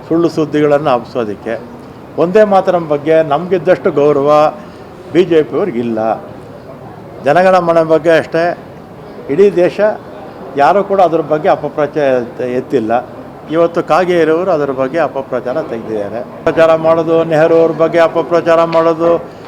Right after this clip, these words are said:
ಕಾಂಗ್ರೆಸ್ ಬಗ್ಗೆ ಅಪಪ್ರಚಾರ ಮಾಡೋದು, ಆ, ಸರ್ದಾರ್ ವಲ್ಲಭಭಾಯ್ ಪಟೇಲ್ರನ್ನ ಪ್ರಧಾನಮಂತ್ರಿ ಆಗಬೇಕಾಗಿತ್ತು, ಆ, ತಪ್ಪಿಸ್ಬಿಟ್ರು ಅಂತ ಹೇಳೋದು. ಇದೇ ಸರ್ದಾರ್ ವಲ್ಲಭಭಾಯ್ ಪಟೇಲ್ ಅವರೇ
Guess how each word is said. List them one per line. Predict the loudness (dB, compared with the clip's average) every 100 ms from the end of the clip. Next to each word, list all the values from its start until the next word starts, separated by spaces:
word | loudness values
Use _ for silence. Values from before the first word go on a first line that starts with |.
| -6 0
ಕಾಂಗ್ರೆಸ್ | 0 2 0
ಬಗ್ಗೆ | 2 0 2 2
ಅಪಪ್ರಚಾರ | 4 0 0 0 2 2
ಮಾಡೋದು, | 2 2 2 2 2 0 -4 -14 -16 -16 -14 -8 0
ಆ, | 0
ಸರ್ದಾರ್ | 2 0 4 4 4
ವಲ್ಲಭಭಾಯ್ | 4 4 4 4 2 2
ಪಟೇಲ್ರನ್ನ | 0 2 2 2 -2 0
ಪ್ರಧಾನಮಂತ್ರಿ | 0 0 0 2 2 0 -2 2
ಆಗಬೇಕಾಗಿತ್ತು, | 2 2 0 0 0 0 -4 -4 -2 -2 -6 -14 -16 -16 -12 -2
ಆ, | 0 2
ತಪ್ಪಿಸ್ಬಿಟ್ರು | 2 0 -2 -4 -2 0 0
ಅಂತ | 0 2
ಹೇಳೋದು. | 4 2 2 0 -2 -8 -14 -14 -14 -14 -8 -2
ಇದೇ | 2 4
ಸರ್ದಾರ್ | 4 2 4 4
ವಲ್ಲಭಭಾಯ್ | 4 4 4 4 4
ಪಟೇಲ್ | 2 2 2
ಅವರೇ | 4 4 2 0